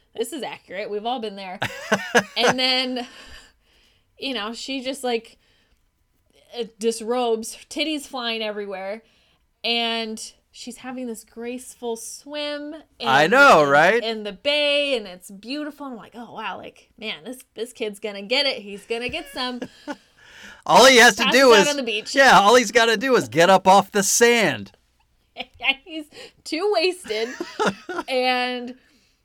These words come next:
Speaker 1: like, so wasted to the point where he can't even see, hear her or acknowledge the fact that she's screaming for help.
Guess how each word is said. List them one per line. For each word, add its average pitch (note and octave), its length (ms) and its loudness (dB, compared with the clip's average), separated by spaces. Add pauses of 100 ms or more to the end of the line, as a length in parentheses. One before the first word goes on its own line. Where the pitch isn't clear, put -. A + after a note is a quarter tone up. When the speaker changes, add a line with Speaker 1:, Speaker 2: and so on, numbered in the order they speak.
(320)
Speaker 1:
like, A#3+ 260 -14
so D#4+ 260 -8
wasted F4+ 300 -10
to C4+ 60 -8
the C4 60 -14
point C4 220 -10
where A3+ 100 -6
he B3 140 -10
can't C4 220 -12
even A3+ 240 -12
see, - 240 -20 (260)
hear G#3+ 280 -8
her F#3 340 -12
or G3+ 180 -10
acknowledge F#3+ 380 -14
the G3 80 -20
fact F3+ 240 -14
that - 100 -16
she's F3+ 220 -16
screaming G3+ 400 -14
for F#3 160 -18
help. G3 380 -10